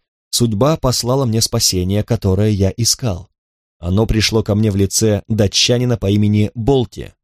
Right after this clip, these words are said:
Он выжил во время резни, потому что был женат на саксонке, и родственники жены спрятали его.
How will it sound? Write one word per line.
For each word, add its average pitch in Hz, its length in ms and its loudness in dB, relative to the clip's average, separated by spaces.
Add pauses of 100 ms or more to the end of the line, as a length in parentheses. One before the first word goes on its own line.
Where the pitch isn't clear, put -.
(460)
Он 120 280 2
выжил 135 460 2 (260)
во 120 180 0
время 107 300 2
резни, 95 560 0 (640)
потому 92 280 0
что 98 180 -2
был 101 180 2
женат 98 380 0
на 92 80 -2
саксонке, 98 760 -2 (340)
и 113 100 6
родственники 107 640 0
жены 104 280 2
спрятали 113 520 -2
его. 85 340 -4